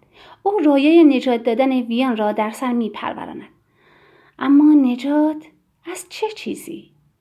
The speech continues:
او چه می‌داند؟ او حتی تا به حال اشاره‌ای به این موضوع نکرده. حتی به خودش هم اعتراف نکرده است.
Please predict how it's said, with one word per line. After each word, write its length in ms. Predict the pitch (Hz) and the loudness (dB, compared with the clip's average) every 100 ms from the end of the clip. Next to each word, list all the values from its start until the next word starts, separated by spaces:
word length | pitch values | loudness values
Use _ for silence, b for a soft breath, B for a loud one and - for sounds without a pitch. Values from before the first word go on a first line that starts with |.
| _ 415 | _ -6
او 100 | 466 | -6
چه 220 | - - 480 | -6 -10 -2
می‌داند؟ 420 | 311 - - - _ B B - | -2 -2 -12 -16 _ B B -4
او 100 | 392 403 | -2 -2
حتی 460 | 392 - 285 254 254 | -4 0 2 2 -4
تا 180 | - 285 | 0 0
به 100 | 277 | 2
حال 240 | 330 330 - | 0 0 0
اشاره‌ای 520 | 311 330 302 370 453 | -4 0 2 2 0
به 60 | 302 | 0
این 140 | 262 | 0
موضوع 280 | 226 220 311 | -2 0 2
نکرده. 540 | 339 339 208 202 196 B B B B | 2 0 -12 -12 -16 B B B B
حتی 240 | 370 370 359 | -6 -2 -2
به 140 | 262 | -2
خودش 420 | - 294 277 285 | -2 -2 -2 -4
هم 260 | 262 233 b b b b b b b b _ 302 | -4 -4 b b b b b b b b _ -6
اعتراف 600 | 311 311 302 294 359 320 | -4 -4 -4 -4 -4 0
نکرده 520 | 339 330 202 - 208 _ | 0 -2 -12 -16 -20 _
است. 220 | _ _ | _ _